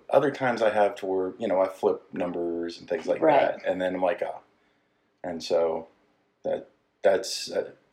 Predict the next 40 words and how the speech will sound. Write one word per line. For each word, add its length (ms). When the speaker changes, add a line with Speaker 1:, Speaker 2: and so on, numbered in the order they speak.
Speaker 1:
I, 260
I've 180
learned 320
to 80
control 500
it 60
more 360
over, 300
over 300
time, 540
but 120
that's 300
just 180
one 220
other 220
hurdle 340
that 140
I 80
gotta 180
get 140
over. 320
Speaker 2:
Right. 300
So 180
how, 600
other 200
than 200
the 80
internet, 500
I 60
mean, 180
were 80
you 140
able 160
to 60
overcome 580
some 180
of 140
that 180
even 240
before 540